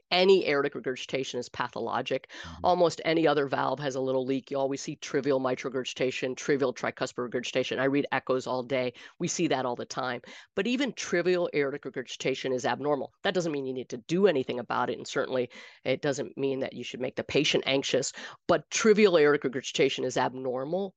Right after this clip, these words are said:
Speaker 1: It means there's something either wrong with the valve leaflets or the aorta. So it's something to, uh, take stock of. You're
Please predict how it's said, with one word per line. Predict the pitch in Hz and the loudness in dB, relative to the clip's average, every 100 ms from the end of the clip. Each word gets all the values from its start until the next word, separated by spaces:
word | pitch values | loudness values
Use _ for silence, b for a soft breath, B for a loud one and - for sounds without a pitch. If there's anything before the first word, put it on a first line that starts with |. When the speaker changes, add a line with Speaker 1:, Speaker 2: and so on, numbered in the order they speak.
| - | -2
Speaker 1:
It | 160 | 0
means | 120 139 127 | 0 -2 -2
there's | 120 | -6
something | - - 139 139 156 | -4 -2 0 0 0
either | 135 135 123 | 0 0 -2
wrong | 127 131 | -4 -4
with | 131 | -6
the | 127 | -6
valve | 113 113 117 | -2 0 0
leaflets | 135 143 - 135 - - | 0 -2 0 0 0 0
or | 147 139 | 4 4
the | 135 127 | 4 0
aorta. | 117 120 139 185 202 B B | 0 0 -2 -4 -8 B B
So | - 247 | 2 2
it's | - | 4
something | 208 180 156 135 | 0 2 0 0
to, | - - | -6 -6
uh, | 123 113 | -6 -6
take | - 120 | -6 -6
stock | - 123 120 | -2 0 0
of. | 104 - _ | -4 -10 _
You're | 156 143 | 2 2